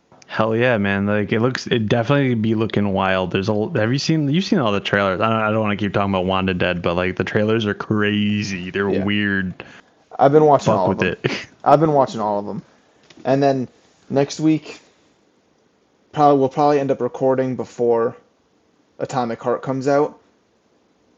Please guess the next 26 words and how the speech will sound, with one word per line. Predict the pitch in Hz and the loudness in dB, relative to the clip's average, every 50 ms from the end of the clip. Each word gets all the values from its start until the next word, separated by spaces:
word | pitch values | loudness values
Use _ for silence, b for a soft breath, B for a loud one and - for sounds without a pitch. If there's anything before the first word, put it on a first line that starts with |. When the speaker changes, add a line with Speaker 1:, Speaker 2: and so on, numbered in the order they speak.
| - | -2
Speaker 2:
Or | - 127 127 | 0 0 2
maybe | 123 123 127 127 131 | 2 0 0 0 0
we'll | 123 123 127 123 | 0 0 0 -2
postpone | - 135 127 120 - - - 127 120 117 117 | -2 -4 -6 -6 -8 -12 -8 -4 -4 -4 -4
it | 123 120 - - | -4 -6 -4 -2
by | 127 127 | 0 2
a | 120 120 | 2 2
day | 120 123 127 123 123 131 | 2 2 2 2 2 0
so | 127 - 117 | -2 -4 -6
we | 107 107 113 | -6 -6 -4
have | 117 110 110 107 - | -4 -4 -4 -4 -4
some | - - 110 107 | -6 -10 -10 -10
time | - 113 110 110 110 | -8 -8 -6 -6 -6
with | 113 113 - - - | -8 -10 -10 -10 -10
Atomic | 117 - 120 117 113 113 113 - | -8 -6 -6 -6 -6 -8 -6 -6
Heart | 123 120 - - | -6 -6 -6 -8
before | 123 - 113 113 113 | -12 -10 -6 -6 -6
we | 113 113 | -4 -6
record. | 110 113 - - 120 120 117 | -8 -8 -6 -4 -2 -2 0
I | 117 110 | 0 0
don't | 110 107 104 | -2 -2 -6
know. | 98 95 | -6 -6
We'll | 101 110 113 110 | -6 -4 -6 -6
see. | - - 107 101 107 - b b b b b b b _ _ - | -6 -6 -6 -6 -6 -8 b b b b b b b _ _ 0
Either | - 120 123 123 117 | 2 4 4 4 4
way, | 120 117 113 110 | 4 4 2 2